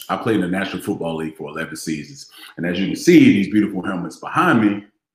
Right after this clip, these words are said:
here's where I started my career with the Cleveland Browns, and with the Indianapolis Colts is where I ended my career. However, I wanna talk about my new podcast.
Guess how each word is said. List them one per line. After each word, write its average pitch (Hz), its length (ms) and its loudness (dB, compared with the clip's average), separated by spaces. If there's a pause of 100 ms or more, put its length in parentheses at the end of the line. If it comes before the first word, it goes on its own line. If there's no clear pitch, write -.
(360)
here's 117 280 2
where 98 160 0
I 90 60 -4
started 110 380 -2
my 107 140 -4
career 113 520 0 (420)
with 98 140 -4
the - 60 -6
Cleveland 95 400 -4
Browns, 120 520 0 (500)
and 90 120 -4
with 92 160 -6
the - 80 -10
Indianapolis 98 580 -2
Colts - 360 0
is 82 120 -8
where 80 260 -4
I - 120 -6
ended 85 180 2
my 73 140 -6 (100)
career. 71 300 -8 (460)
However, 107 680 2
I - 80 2
wanna 131 220 6
talk 107 220 0
about 87 520 -2
my 92 200 0
new 92 240 2
podcast. - 800 -6